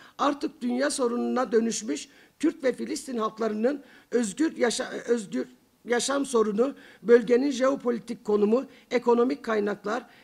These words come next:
ve enerji yolları gibi birçok neden sıralanabilir. Öte yandan son yerel seçimlerde iktidarı sarsılan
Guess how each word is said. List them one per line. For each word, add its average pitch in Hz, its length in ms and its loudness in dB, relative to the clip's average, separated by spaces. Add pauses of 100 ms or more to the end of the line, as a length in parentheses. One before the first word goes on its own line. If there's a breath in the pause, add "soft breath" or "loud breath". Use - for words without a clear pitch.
ve 214 100 2
enerji 240 460 0
yolları 220 400 0
gibi 226 380 -4 (240 loud breath)
birçok 269 460 0
neden 226 280 -2
sıralanabilir. 180 880 -4 (760 soft breath)
Öte 269 260 4
yandan 285 400 0
son 302 200 -4
yerel 269 300 2
seçimlerde 226 800 -2 (300 loud breath)
iktidarı 262 520 -2
sarsılan 226 640 -2